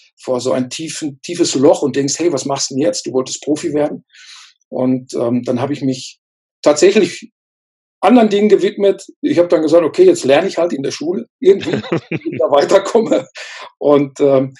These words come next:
Speaker 1: ich war erst auf der Hauptschule, habe die Hauptschule dann abgeschlossen mit dem Realschulabschluss. Damals war das so
Speaker 2: Mhm.
Speaker 1: in, in Nordrhein-Westfalen. Hab dann mein Fachabitur gemacht und bin an die Hochschule gegangen und hab dann Elektrotechnik, äh, studiert und bin Diplom-Ingenieur für Elektrotechnik.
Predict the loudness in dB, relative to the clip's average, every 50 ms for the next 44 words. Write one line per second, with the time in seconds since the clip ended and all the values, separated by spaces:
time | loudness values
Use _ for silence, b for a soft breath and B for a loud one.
0 | b b -12 -2 2 2 2 4 2 0 -2 0 0 0 -2 -2 -2 0 0 2
1 | 2 0 -2 -6 _ _ _ -18 -16 -12 -6 -6 -6 -6 -6 -8 -8 -6 -6 -4
2 | -4 -4 -4 -4 -6 -8 -10 -10 -14 -14 -8 -6 -6 -6 -6 -8 -10 -12 -12 -10
3 | -8 -8 -6 -2 -2 -2 -2 -4 -6 -6 -6 -6 -8 -10 -12 -12 -12 -10 -10 -8
4 | -6 -6 -8 -8 -10 -14 -18 _ _ -8 -8 -6 -8 -8 -8 -10 -10 -10 -12 -16
5 | _ _ _ _ -16 -16 -16 -16 -16 _ _ -16 -10 -10 -10 -8 -8 -10 -10 -10
6 | -12 -12 -10 -10 -10 -10 -12 -16 _ _ b b b b b b b b b b
7 | b b _ -6 0 2 4 4 4 2 4 4 4 4 4 4 2 2 2 4
8 | 4 4 4 2 0 -2 -2 -6 -6 -6 -6 -6 -6 -6 -6 -4 -4 -4 -4 -4
9 | -6 -6 -8 -8 -10 -10 -14 _ _ -6 -6 -6 -6 -8 -10 -10 -8 -8 -8 -8
10 | -8 -10 -10 -10 -10 -10 -10 -12 -16 -20 _ _ _ _ _ _ _ _ _ _
11 | -18 -16 -12 -12 -12 -12 -14 _ -10 -8 -8 -6 -8 -10 -10 -12 -12 -14 -16 _
12 | -8 -8 -8 -6 -8 -10 -10 -10 -12 -12 -12 -14 -16 -18 -18 _ -20 -20 _ _
13 | _ -14 -14 -14 -14 -14 -14 -14 -12 -12 -12 -12 -10 -12 -12 -12 -10 -10 -10 -10
14 | -12 -14 -16 -12 -10 -10 -10 -10 -10 -12 -14 -14 -14 -16 -16 -16 -18 -18 -18 -18
15 | -20 _ _ _ _ _ _ _